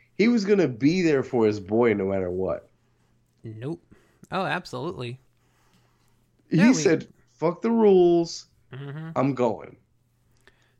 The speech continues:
Speaker 1: On a
Speaker 2: Yeah.
Speaker 1: couple of occasions.
Speaker 2: Pretty much this entire episode.
Speaker 1: Yes, he's like, "Fuck that."
Speaker 2: So yeah, we go back to our, uh, Brave Star and Ursian,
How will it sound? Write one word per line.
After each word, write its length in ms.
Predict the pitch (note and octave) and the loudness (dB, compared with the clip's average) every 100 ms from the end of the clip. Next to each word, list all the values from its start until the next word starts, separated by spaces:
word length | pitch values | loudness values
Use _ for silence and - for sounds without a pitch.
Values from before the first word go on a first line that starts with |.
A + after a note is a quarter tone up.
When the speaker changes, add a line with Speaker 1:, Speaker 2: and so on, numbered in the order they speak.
| - | -2
Speaker 1:
On 140 | C#3 | 0
a 40 | |
Speaker 2:
Yeah. 60 | C#3 | 0
Speaker 1:
couple 240 | D#3+ D#3+ | 0 -2
of 120 | B2+ G#2 | -2 -8
occasions. 720 | - A2 F#2 - - - - _ _ _ _ _ _ _ _ _ _ _ _ _ _ | -8 -8 -8 -12 -20 -20 -20 _ _ _ _ _ _ _ _ _ _ _ _ _ _
Speaker 2:
Pretty 160 | B3 F4 | -14 -10
much 160 | E4+ | -10
this 180 | - F3 | -8 -8
entire 460 | B2 - C#3+ D3+ - | -10 -8 -6 -6 -6
episode. 640 | B2 - - - C3 D#3 - - _ _ | -12 -14 -14 -12 -10 -10 -12 -18 _ _
Speaker 1:
Yes, 480 | - G4 B4+ - - | 0 2 2 -2 -4
he's 220 | E3 G#3+ - | -4 -2 0
like, 280 | A3+ - _ _ _ _ | -2 -2 _ _ _ _
"Fuck 320 | - A2+ - | -8 -6 -6
that." 280 | - C#2 - _ _ _ _ _ _ _ _ _ _ _ _ | -10 -10 -12 _ _ _ _ _ _ _ _ _ _ _ _
Speaker 2:
So 140 | - | -10
yeah, 140 | B3 B3 | -8 -8
we 240 | C3+ C3+ - | -8 -12 -12
go 140 | C#3+ | -10
back 340 | C3+ C3 C#3 - | -6 -4 -6 -8
to 220 | - C#3 | -12 -6
our, 300 | C3 B2+ A#2+ | -4 -4 -6
uh, 260 | A#2+ A#2+ B2 B2 _ _ _ _ _ _ _ - | -10 -12 -14 -18 _ _ _ _ _ _ _ -10
Brave 260 | C#3 D#3+ | -6 -6
Star 320 | - D3 D3 | -6 -6 -4
and 120 | C#3 - | -6 -6
Ursian, 560 | C3+ C3+ D3+ F#3 B3 | -10 -8 -10 -10 -12